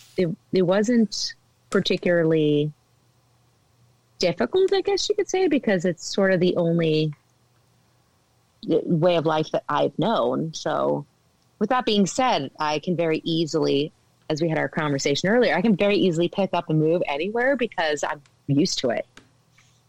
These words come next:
And it's, and it's an adventure. It's an adventure. It's your, you know.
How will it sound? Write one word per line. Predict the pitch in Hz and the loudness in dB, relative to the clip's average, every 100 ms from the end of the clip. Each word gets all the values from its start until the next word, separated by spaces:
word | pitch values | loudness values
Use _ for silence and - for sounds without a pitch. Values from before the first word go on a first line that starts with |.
| _ - | _ 0
And | 226 | 0
it's, | - - | 0 0
and | 247 240 | 2 2
it's | - | 4
an | 233 | 2
adventure. | 190 220 220 - 123 | 2 0 -2 -2 -4
It's | - | -2
an | 180 | 0
adventure. | 185 185 233 240 135 | 2 2 2 2 0
It's | 123 - | 0 -2
your, | 170 170 170 170 _ _ _ _ - | 0 2 2 0 _ _ _ _ -4
you | 202 | 0
know. | 190 208 | 2 2